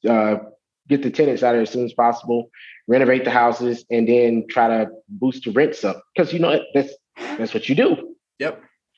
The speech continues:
Speaker 1: So I, I just came in and tried to find a way to work with him on what he wanted to do and let him know, like, "Hey, we're not gonna put these guys, they're gonna stay in there. They're gonna have the option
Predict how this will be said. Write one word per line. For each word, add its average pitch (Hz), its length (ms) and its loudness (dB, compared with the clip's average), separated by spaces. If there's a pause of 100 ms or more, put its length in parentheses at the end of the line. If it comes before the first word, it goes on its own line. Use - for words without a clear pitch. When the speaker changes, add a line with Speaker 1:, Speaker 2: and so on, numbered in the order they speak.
(280)
Speaker 1:
So 120 220 4
I, 131 340 4
I 156 40 4
just 151 240 -2
came 143 220 2
in 139 80 4
and 127 100 -2
tried 135 160 4
to 123 60 2
find 131 260 0
a 117 40 0
way 123 220 2 (120)
to 120 160 -4
work 123 260 0
with 120 140 -8
him 120 280 0
on 113 120 0
what 110 120 0
he 117 140 -6
wanted 104 220 -4
to 104 100 -2
do 107 180 0
and 110 80 -2
let 110 140 4
him 117 100 0
know, 113 120 2
like, 104 180 0
"Hey, 107 240 0 (540)
we're 110 80 2
not 131 160 4
gonna 139 160 4
put - 180 -4
these 127 160 0
guys, 120 320 4 (540)
they're 113 100 2
gonna 120 420 -2
stay 127 240 2
in 117 140 2
there. 113 160 4
They're 110 80 2
gonna 113 280 0
have 110 100 -4
the 107 80 -2
option - 240 -6